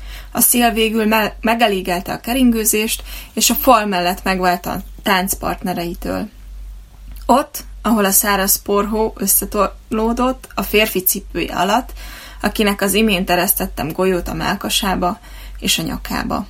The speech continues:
A vér az én galériáról a hóra csöpögött. Nem mintha olyan sokat tudnék a hóról, vagy ha már itt tartunk, bármi egyébről, de azt olvastam, hogy a dermesztő hidegben kialakuló hókristályok egészen mások,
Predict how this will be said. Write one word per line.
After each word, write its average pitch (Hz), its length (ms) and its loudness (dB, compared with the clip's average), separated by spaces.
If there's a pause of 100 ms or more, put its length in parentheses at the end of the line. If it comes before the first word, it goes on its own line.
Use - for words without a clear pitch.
(1000)
A 196 100 0
vér 220 480 4
az 202 160 4
én 196 260 2
galériáról 190 800 2
a 202 120 -2
hóra 190 360 -2
csöpögött. - 680 -8 (500)
Nem 214 140 4
mintha 190 260 2
olyan 185 220 2
sokat 180 320 -2
tudnék 180 380 -4
a 175 60 -2
hóról, 185 580 2 (460)
vagy 226 160 4
ha 226 60 -4
már 190 240 2
itt 226 180 -4
tartunk, 208 600 0
bármi 185 380 2
egyébről, 202 720 2 (360)
de 240 160 6
azt 349 240 4
olvastam, 240 680 2 (120)
hogy 202 140 0
a 175 60 0
dermesztő 214 520 2
hidegben 190 560 -2
kialakuló 185 680 0
hókristályok 202 880 0
egészen 262 580 0
mások, 233 520 0